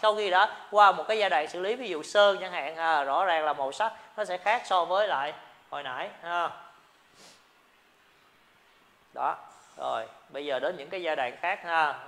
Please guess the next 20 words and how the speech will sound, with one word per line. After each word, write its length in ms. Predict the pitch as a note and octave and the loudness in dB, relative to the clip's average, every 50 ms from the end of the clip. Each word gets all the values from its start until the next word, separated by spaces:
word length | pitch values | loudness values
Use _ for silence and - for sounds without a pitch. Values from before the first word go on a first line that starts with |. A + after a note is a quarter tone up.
| - - - - | -18 -20 -16 -8
có 120 | E3 F3+ | -6 -6
những 180 | F#3 D3+ C3 D3 | -6 -6 -10 -8
cái 120 | E3+ F3+ | -8 -8
máy, 240 | F3 E3+ E3+ G3 G#3+ - - - | -6 -4 -6 -6 -6 -10 -10 -4
đây 240 | D3+ D3+ C#3+ B2+ B2 | -2 -2 -2 -2 -4
đúng 200 | C#3+ D3 E3 F#3 | -6 -8 -6 -2
rồi, 160 | F3+ D#3 C3+ - - - - - | -2 -2 -2 -2 -8 -18 -14 -6
đưa 200 | E3+ E3+ E3+ D#3+ | -4 -2 -2 -2
máy 160 | E3+ F3+ F#3+ | -2 -4 0
móc 220 | F#3 G3 A3 G#3+ | 2 0 0 4
vào 240 | F3+ D#3+ C#3+ C3+ C3 | 4 4 4 4 2
ha, 220 | B2+ D3+ E3 D3 C#3 | 0 0 -2 -2 -2
tất 280 | - - G#3+ G#3 - | -2 -6 -8 -6 -4
cả 180 | - C#3+ C#3 - | -2 -2 0 0
robot, 340 | E3+ E3 D#3+ E3 G3 A3 G#3+ - E3+ | 0 -2 2 2 2 2 2 -2 -6
à, 200 | D#3+ D3 C#3 C#3 | -4 -4 -4 -4
đưa 200 | C#3+ D#3 D#3 D3+ | -2 -2 0 2
vào. 300 | D3+ C#3 B2+ - - - - - - - - _ _ _ _ _ _ _ _ _ _ _ _ _ _ _ _ _ _ _ _ _ _ _ _ _ _ _ _ _ _ _ _ _ _ _ _ _ _ _ _ _ _ _ _ _ _ _ _ _ _ _ _ _ _ _ _ _ _ _ _ _ _ _ _ _ _ _ _ _ _ _ _ _ _ _ _ _ _ _ _ _ - - _ _ _ _ | 4 2 2 2 -2 -16 -18 -20 -20 -20 -20 _ _ _ _ _ _ _ _ _ _ _ _ _ _ _ _ _ _ _ _ _ _ _ _ _ _ _ _ _ _ _ _ _ _ _ _ _ _ _ _ _ _ _ _ _ _ _ _ _ _ _ _ _ _ _ _ _ _ _ _ _ _ _ _ _ _ _ _ _ _ _ _ _ _ _ _ _ _ _ _ _ -20 -20 _ _ _ _
À, 280 | C3 C3+ C3+ C3+ C3 A#2+ A#2+ A2+ A#2 | -10 -6 -6 -6 -6 -8 -12 -18 -14
nè. 180 | B2 C3 C3 | -12 -12 -12